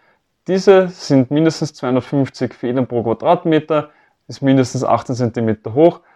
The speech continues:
du hast fünf oder eben noch besser sieben Zonen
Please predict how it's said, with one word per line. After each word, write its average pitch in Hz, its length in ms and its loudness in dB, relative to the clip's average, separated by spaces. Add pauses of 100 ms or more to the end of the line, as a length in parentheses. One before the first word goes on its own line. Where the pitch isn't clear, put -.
(360)
du 131 120 -2
hast 120 340 -4
fünf 139 380 0
oder 117 280 0
eben 110 160 2
noch 104 160 2
besser 110 320 -8
sieben 110 480 -4
Zonen 151 420 0